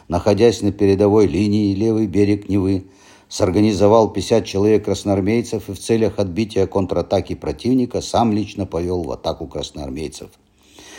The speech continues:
Благодаря этому атака противника была отбита с большими потерями для фашистов, а товарищ Пидемский занял выгодный рубеж, на котором закрепился.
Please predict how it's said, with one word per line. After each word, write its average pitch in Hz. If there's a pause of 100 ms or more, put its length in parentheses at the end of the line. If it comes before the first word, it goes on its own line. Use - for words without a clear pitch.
(140)
Благодаря 104
этому 107
атака 95
противника 95
была 92
отбита 92
с 82
большими 87
потерями 98
для 87
фашистов, 82 (340)
а -
товарищ 73
Пидемский 113
занял 78
выгодный 101
рубеж, 95
на 73
котором 73
закрепился. 69